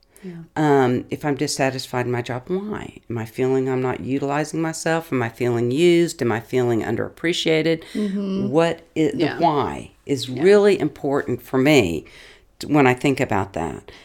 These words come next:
Speaker 2: Um, why am I in a rut? Am I lonely?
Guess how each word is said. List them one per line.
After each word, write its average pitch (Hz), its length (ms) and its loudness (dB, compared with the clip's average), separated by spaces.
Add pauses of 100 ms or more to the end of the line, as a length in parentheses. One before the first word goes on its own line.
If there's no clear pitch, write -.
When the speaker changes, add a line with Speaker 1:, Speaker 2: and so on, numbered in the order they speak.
(260)
Speaker 2:
Um, 117 500 -4 (400)
why 127 280 0
am 185 120 6
I 175 60 4
in 170 60 0
a 170 120 -2
rut? 165 400 -4 (220)
Am 127 120 4
I 139 120 4
lonely? 160 540 -4